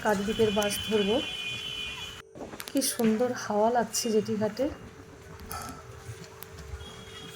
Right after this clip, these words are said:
এই তো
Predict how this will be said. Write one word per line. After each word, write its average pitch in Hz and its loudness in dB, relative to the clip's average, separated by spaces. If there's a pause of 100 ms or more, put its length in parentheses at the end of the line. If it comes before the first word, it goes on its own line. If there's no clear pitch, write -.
(2250)
এই - 8
তো 277 12